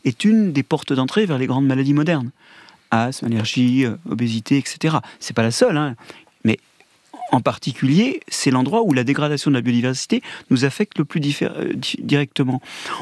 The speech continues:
On voit aussi une agriculture, par exemple, en France, qui commence à, à, à ne plus faire les gains de productivité qu'elle faisait, alors même que les variétés s'améliorent, que les intrants s'améliorent,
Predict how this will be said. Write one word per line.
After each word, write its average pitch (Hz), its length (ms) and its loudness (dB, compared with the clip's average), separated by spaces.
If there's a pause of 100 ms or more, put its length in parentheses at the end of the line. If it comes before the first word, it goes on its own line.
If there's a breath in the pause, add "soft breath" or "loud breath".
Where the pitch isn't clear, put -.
On 139 80 6
voit 156 140 4
aussi 175 220 2
une 170 60 4
agriculture, 160 600 2
par 139 160 0
exemple, 139 340 0
en 135 80 2
France, 240 320 0
qui - 140 -4
commence 175 400 2
à, 139 100 0 (460 loud breath)
à, 151 200 2
à 156 80 4
ne 160 100 6
plus 294 200 -4
faire 220 240 2
les 190 100 2
gains 180 140 0
de 175 60 0
productivité 156 680 0
qu'elle 151 160 0
faisait, 160 300 2
alors 143 160 2
même 147 180 2
que - 120 -2
les 120 100 2
variétés 208 500 0
s'améliorent, 233 640 2
que 139 80 0
les 117 260 0
intrants 185 320 0
s'améliorent, 175 540 2